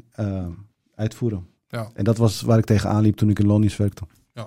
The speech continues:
Speaker 1: Want
Speaker 2: je
Speaker 1: je hebt
Speaker 2: bent
Speaker 1: ideeën, je wil dingen doen, maar het mag niet.
Speaker 2: Dus die ultieme vrijheid waar je naar streefde, die heb je nu. Je kan je ei kwijt, je ideeën, je energie kan je kwijt.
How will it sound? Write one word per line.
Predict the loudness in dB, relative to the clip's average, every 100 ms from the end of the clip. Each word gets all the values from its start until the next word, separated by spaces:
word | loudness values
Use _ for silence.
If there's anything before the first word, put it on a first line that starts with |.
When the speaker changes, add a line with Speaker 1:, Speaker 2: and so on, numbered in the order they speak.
| -8
Speaker 1:
Want | 0
Speaker 2:
je | 6
Speaker 1:
je |
hebt | 6 6
Speaker 2:
bent | 2
Speaker 1:
ideeën, | 4 4 6 6
je | 6
wil | 4 2
dingen | 4 2 4
doen, | 4 4
maar | 2
het | 2 2
mag | -2 -4
niet. | -10 -14 _
Speaker 2:
Dus | -14
die | -10 -6
ultieme | -4 -2 -2
vrijheid | -2 0 0 0
waar | -2 -2
je |
naar | -2
streefde, | -4 -4 -4 -2 -4
die | -4
heb | -4 -4
je |
nu. | -4 -2
Je | -4
kan | -2
je | -2 -2 -4
ei | -2 -4
kwijt, | -2 -4 -4
je | -4
ideeën, | -6 0 0 2 0 -2 -4 -8
je | -6
energie | -2 -2 0 -2
kan | -2
je | -4
kwijt. | -4 -6 -6 -10